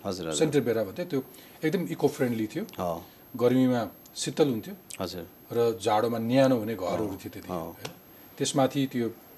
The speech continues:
Speaker 2: साँप सर्पहरू लाग्छ भनेर अलिकति उचाइ भएका घरहरू, गाईबस्तुहरूलाई पनि मध्यनजर गरेर छुट्टै घर।
Speaker 1: हजुर।
Speaker 2: अहिले सबै कङ्क्रिटै कङ्क्रिट बाहेक अरू केही पनि
Speaker 1: दुर्भाग्य
Speaker 2: देखिएन।
Speaker 1: हो। त्यो
Speaker 2: अत्याधुनिक घरहरू,
Speaker 1: त्यसकै
Speaker 2: सबै रङहरू अनि पारिबाट आएको छ।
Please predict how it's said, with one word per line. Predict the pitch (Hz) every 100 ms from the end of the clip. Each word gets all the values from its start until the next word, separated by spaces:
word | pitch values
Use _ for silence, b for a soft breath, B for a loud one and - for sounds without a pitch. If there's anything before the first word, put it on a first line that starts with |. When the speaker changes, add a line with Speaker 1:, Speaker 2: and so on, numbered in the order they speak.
| - - - - - - - -
Speaker 2:
साँप | - 147 131 127
सर्पहरू | - 135 123 120 117
लाग्छ | 113 -
भनेर | 123 95 104
अलिकति | 110 107 98 107
उचाइ | 107 110 98
भएका | 92
घरहरू, | 98 92 98 90 107 - 110
गाईबस्तुहरूलाई | 110 110 - 101 98 101
पनि |
मध्यनजर | 104 104 104 101
गरेर | 98 98 101
छुट्टै | - 104
घर। | 95 - -
Speaker 1:
हजुर। | 95 90
Speaker 2:
अहिले | 90 170 170
सबै | 208 208 220
कङ्क्रिटै | 156 151 139 135 135
कङ्क्रिट | 113 101 95 92
बाहेक | 101 104
अरू | 104
केही | 101 104
पनि | 98
Speaker 1:
दुर्भाग्य | 92 90
Speaker 2:
देखिएन। | 92 85
Speaker 1:
हो। | 85
त्यो | 82 92
Speaker 2:
अत्याधुनिक | - 104 110
घरहरू, | 101
Speaker 1:
त्यसकै | 110 117 120 135 120 123 B B B
Speaker 2:
सबै | - 240 233 262 226
रङहरू | 170 190 175 156
अनि | 175 156
पारिबाट | 165 156 151 131
आएको | 110 101 98
छ। | -